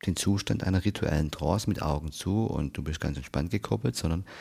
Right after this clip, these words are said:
das kennen wir in anderen Situationen auch. Weitere Phänomene sind Assoziation oder Dissoziation, dass wir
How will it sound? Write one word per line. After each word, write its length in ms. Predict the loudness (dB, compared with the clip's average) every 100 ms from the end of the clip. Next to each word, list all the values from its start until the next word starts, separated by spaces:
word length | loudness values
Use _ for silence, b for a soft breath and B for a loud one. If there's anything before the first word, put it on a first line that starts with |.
| B
das 140 | -6 0
kennen 200 | 2 4
wir 60 |
in 60 | 2
anderen 220 | 2 2
Situationen 560 | 0 -2 -4 0 0 2
auch. 340 | 2 2 0 -18 B B B B B B B B _
Weitere 280 | 6 6 6
Phänomene 400 | 6 6 6 4
sind 180 | 2 0
Assoziation 560 | 0 0 -2 2 2
oder 80 | 2
Dissoziation, 720 | 0 0 0 0 2 2 2
dass 240 | 2 0 2
wir 220 | 2 2